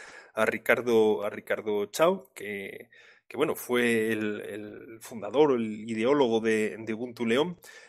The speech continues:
Él, él es profesor de, de enseñanza secundaria y de, y de bachillerato,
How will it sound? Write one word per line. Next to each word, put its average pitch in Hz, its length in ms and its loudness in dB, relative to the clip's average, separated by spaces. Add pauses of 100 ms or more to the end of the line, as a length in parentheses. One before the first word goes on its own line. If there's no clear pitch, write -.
(120)
Él, 123 680 -2
él 127 200 -2
es 120 140 0
profesor 135 500 2
de, 110 520 0
de 107 180 -2
enseñanza 113 460 -4
secundaria 120 580 2
y 110 80 4
de, 98 580 -4
y 110 100 -12
de 107 100 -6
bachillerato, 110 760 -4